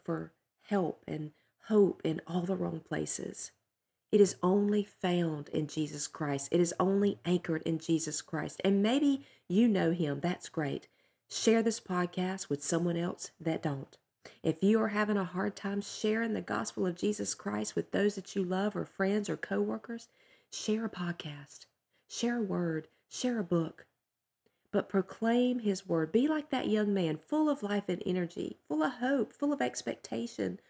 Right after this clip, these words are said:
full of excitement, who's walking through a department store and proclaims his name. We need to be like that, proclaiming his name everywhere we go, because the time is at hand. The time is short, and Jesus is coming. And I hope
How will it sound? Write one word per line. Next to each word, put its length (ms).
full 140
of 80
excitement, 760
who's 180
walking 400
through 100
a 60
department 500
store 220
and 100
proclaims 520
his 180
name. 360
We 200
need 200
to 60
be 160
like 280
that, 180
proclaiming 480
his 200
name 320
everywhere 560
we 140
go, 460
because 300
the 80
time 380
is 120
at 120
hand. 360
The 60
time 340
is 160
short, 320
and 140
Jesus 440
is 160
coming. 520
And 120
I 140
hope 480